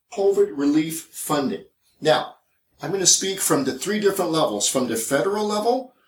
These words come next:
from the state level, and from the county and state level, because there are three levels of funding here.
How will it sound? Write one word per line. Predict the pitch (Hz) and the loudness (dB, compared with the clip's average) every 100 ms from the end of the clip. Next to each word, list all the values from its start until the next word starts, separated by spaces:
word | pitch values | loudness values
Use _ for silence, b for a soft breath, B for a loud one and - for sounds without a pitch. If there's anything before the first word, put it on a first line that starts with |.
| _ | _
from | - - 147 143 139 135 | -8 -4 -2 -2 -4 -4
the | 127 | 0
state | 123 - 202 359 - | 4 4 2 -2 0
level, | 131 123 123 127 127 | 0 2 2 2 0
and | 127 131 | -4 -2
from | 165 135 | 0 0
the | 123 | -2
county | - 190 190 170 | -2 -2 0 2
and | 143 | 4
state | - 165 | 2 2
level, | 123 - 98 - | 0 -2 -6 -8
because | 123 117 120 | -4 -2 0
there | 123 | 2
are | 143 - | 2 2
three | 185 196 | 0 2
levels | 185 165 139 | 2 2 2
of | 165 | 2
funding | - 185 160 107 | 2 2 0 -2
here. | 101 - | -6 -14